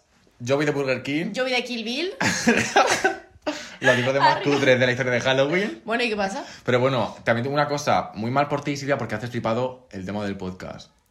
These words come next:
Speaker 1: No pasa nada, te lo voy a dejar pasar.
Speaker 2: Bueno, pero
Speaker 1: Pero
Speaker 2: pensé
Speaker 1: la,
Speaker 2: una broma graciosa.
Speaker 1: la introducción no va a tener ninguna gracia porque la gente ya va a saber cuál es el tema, no va a haber ningún tipo de building up de tension, pero bueno.
Speaker 2: Bueno, chicos, mm,
Speaker 1: Os tendréis
Speaker 2: bienvenidos.
Speaker 1: que joder, y no hay otra.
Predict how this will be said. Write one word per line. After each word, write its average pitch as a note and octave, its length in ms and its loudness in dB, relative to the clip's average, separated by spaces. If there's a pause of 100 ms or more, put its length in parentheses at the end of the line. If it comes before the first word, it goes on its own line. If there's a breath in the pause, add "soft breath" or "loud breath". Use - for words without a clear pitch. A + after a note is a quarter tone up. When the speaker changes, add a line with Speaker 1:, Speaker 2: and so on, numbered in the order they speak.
(200)
Speaker 1:
No G#2+ 140 -8
pasa F#2+ 140 -10
nada, E2+ 360 -8
te - 60 -16
lo G2+ 80 -4
voy G2+ 60 0
a G2+ 60 0
dejar G2+ 180 -6
pasar. A2+ 500 0
Speaker 2:
Bueno, G#3+ 340 -6
pero A#3 280 -2
Speaker 1:
Pero - 160 4
Speaker 2:
pensé C4 40 4
Speaker 1:
la, B3 160 6
Speaker 2:
una B3+ 140 4
broma B3+ 300 0
graciosa. G3+ 420 0
Speaker 1:
la B2+ 60 2
introducción C3+ 560 2
no C3 60 4
va B2 40 6
a A#2 60 0
tener A#2+ 160 2
ninguna A2 240 0
gracia B2 480 4
porque F#2+ 200 0
la F#2 160 0
gente F#2+ 240 -4
ya G2 100 2
va F#2+ 40 0
a G2 40 -2
saber G2 100 0
cuál G2 120 0
es G2 60 -4
el F#2+ 100 -6
tema, B2 280 0
no A2 80 0
va G2+ 40 2
a - 20 0
haber G2+ 120 0
ningún G2+ 200 -2
tipo G2 200 -2
de F2+ 240 0
building G#2 420 -2
up F#2+ 380 0
de F#2+ 160 -6
tension, G#2+ 400 -2
pero F#2 160 -2
bueno. D#2+ 320 -6
Speaker 2:
Bueno, A3+ 380 -2
chicos, G#3 440 -6 (960 soft breath)
mm, A3+ 60 -8 (220)
Speaker 1:
Os A3 60 -6
tendréis G#3+ 140 2
Speaker 2:
bienvenidos. A2+ 500 4
Speaker 1:
que G#2+ 260 4
joder, A2+ 720 2
y F2+ 180 -8
no F#2+ 140 -6
hay F#2 80 -2
otra. F2+ 360 -4